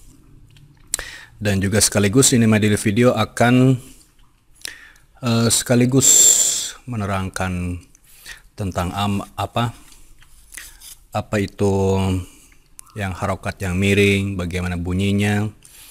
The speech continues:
dan juga sekaligus dieja. Dieja di sini tidak langsung dibaca, tetapi, eh, saya akan tunjuk hurufnya dan harokatnya. Mari kita mulai.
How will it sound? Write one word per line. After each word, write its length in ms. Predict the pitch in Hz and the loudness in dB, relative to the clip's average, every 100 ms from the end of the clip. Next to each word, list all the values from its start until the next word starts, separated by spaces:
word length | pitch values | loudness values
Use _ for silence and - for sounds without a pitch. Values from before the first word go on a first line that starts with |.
| - - _ - - | -20 -20 _ -20 -16
dan 320 | 95 92 90 | -10 -8 -6
juga 640 | 90 87 90 90 92 90 | -6 -2 0 0 -2 -2
sekaligus 480 | - - 104 107 104 | -4 -4 -2 0 0
dieja. 480 | 107 98 95 85 78 - - - _ _ _ - - - - - | 0 -2 -2 -4 -6 -12 -20 -20 _ _ _ -20 -18 -20 -20 -12
Dieja 320 | 95 98 95 | -4 -2 -2
di 160 | 98 95 | -2 0
sini 480 | - 101 123 127 123 | 0 2 4 4 2
tidak 160 | 104 | 0
langsung 320 | 98 95 101 92 | 0 0 0 0
dibaca, 720 | 87 87 - 117 135 135 - - | 0 -2 2 2 2 -2 -8 -10
tetapi, 420 | - - - 113 113 113 - - - - _ - | -10 -6 -2 0 -2 -4 -10 -20 -20 -20 _ -8
eh, 720 | 95 95 92 92 92 92 90 87 | -4 0 0 0 0 0 -2 -2
saya 480 | - 98 98 95 87 | -4 -2 0 -2 -4
akan 320 | 95 98 92 | -4 -4 -4
tunjuk 320 | - 95 92 90 | -2 -4 -4 -4
hurufnya 800 | 101 92 - 117 127 135 139 - - _ _ - | -4 -4 -4 0 2 2 -2 -8 -20 _ _ -10
dan 400 | 92 92 95 98 - | -6 -6 -6 -10 -12
harokatnya. 640 | - 87 - 85 80 80 - _ _ _ - - - - - - - | -8 -6 -8 -10 -12 -16 -18 _ _ _ -20 -20 -20 -20 -20 -20 -12
Mari 240 | 110 95 92 | -6 -4 -4
kita 160 | 98 | -6
mulai. 400 | 90 87 82 80 | -4 -4 -4 -8